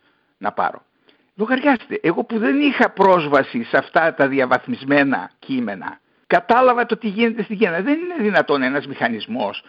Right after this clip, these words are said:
με τόσους ειδικούς, με τόσα λαμπρά μυαλά, με τόσους πανεπιστημιακούς δασκάλους, να μην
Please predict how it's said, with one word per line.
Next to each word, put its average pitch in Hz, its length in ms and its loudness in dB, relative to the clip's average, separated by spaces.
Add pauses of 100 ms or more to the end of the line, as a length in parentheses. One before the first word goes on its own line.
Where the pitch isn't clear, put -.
(220)
με 131 120 -4
τόσους 208 400 0
ειδικούς, 139 480 -4
με 117 100 -4
τόσα 196 280 0
λαμπρά 165 380 4
μυαλά, 147 420 4
με 120 120 -2
τόσους 190 300 -4
πανεπιστημιακούς 127 720 -2
δασκάλους, 123 500 0 (280)
να 151 300 2
μην 165 440 2